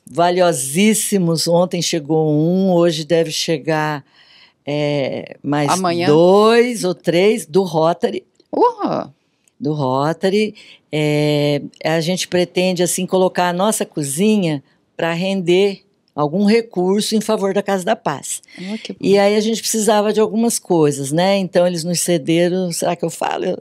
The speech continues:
Speaker 2: Claro.
Speaker 1: A entrega oficial ainda não foi.
Speaker 2: <laughs>
Speaker 1: É, uma, aquela geladeira, aquele refrigerador expositor, né?
Speaker 2: Ah,
Speaker 1: Que é de
Speaker 2: sim,
Speaker 1: vidro.
Speaker 2: sim.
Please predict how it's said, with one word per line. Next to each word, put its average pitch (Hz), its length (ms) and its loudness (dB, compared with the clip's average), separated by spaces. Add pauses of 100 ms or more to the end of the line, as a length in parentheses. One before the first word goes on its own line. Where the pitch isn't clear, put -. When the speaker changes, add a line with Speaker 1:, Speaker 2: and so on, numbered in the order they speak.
(120)
Speaker 2:
Claro. 254 160 2
Speaker 1:
A 247 80 2
entrega 226 400 4
oficial 208 560 2
ainda 220 220 0
não 294 100 2
foi. - 300 2
Speaker 2:
<laughs> - 100 -12 (920)
Speaker 1:
É, 170 440 4
uma, 160 460 0 (180)
aquela 165 320 0
geladeira, 156 560 0
aquele 151 200 -4
refrigerador 147 600 0
expositor, 151 840 0
né? 185 140 2
Speaker 2:
Ah, 175 100 2
Speaker 1:
Que 190 60 -2
é 165 40 0
de - 0 -
Speaker 2:
sim, 180 280 0
Speaker 1:
vidro. 180 640 6
Speaker 2:
sim. 254 140 0